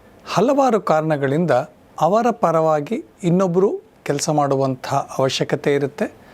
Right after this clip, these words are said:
ಅಥವಾ ಅವರನ್ನ ಬೇರೆ ಬೇರೆ ಇಲಾಖೆಗಳಲ್ಲಿ, ನ್ಯಾಯಾಲಯಗಳಲ್ಲಿ ಪ್ರತಿನಿಧಿಸುವ ಅವಶ್ಯಕತೆ ಇರುತ್ತೆ. ಹಾಗಾಗಿ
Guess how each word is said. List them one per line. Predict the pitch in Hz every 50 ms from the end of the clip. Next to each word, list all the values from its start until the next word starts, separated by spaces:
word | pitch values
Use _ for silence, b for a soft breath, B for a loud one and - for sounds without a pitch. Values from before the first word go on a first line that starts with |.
| B B B B B B
ಅಥವಾ | 214 214 - 247 202 143 143 202 - - - - - -
ಅವರನ್ನ | 160 185 240 269 277 240 185 135 131 185 247 - B B B B B B -
ಬೇರೆ | 139 139 156 175 185 185 190
ಬೇರೆ | 180 165 185 175 170 175 175 190 - -
ಇಲಾಖೆಗಳಲ್ಲಿ, | 170 156 160 185 208 208 - - 185 170 175 156 151 156 202 214 180 160 - - - - -
ನ್ಯಾಯಾಲಯಗಳಲ್ಲಿ | 151 143 143 139 135 147 165 185 196 196 196 196 190 185 175 160 156 147 160 147 185 233 190 143 151 208 - B B B B B B B B -
ಪ್ರತಿನಿಧಿಸುವ | - 175 170 - - 220 214 208 190 170 165 - - 185 214 269 - - - -
ಅವಶ್ಯಕತೆ | 139 135 135 - - 135 - - - - 165
ಇರುತ್ತೆ. | 143 120 107 107 - - - - - - - - - - -
ಹಾಗಾಗಿ | - 139 135 135 139 190 254 214 175 - -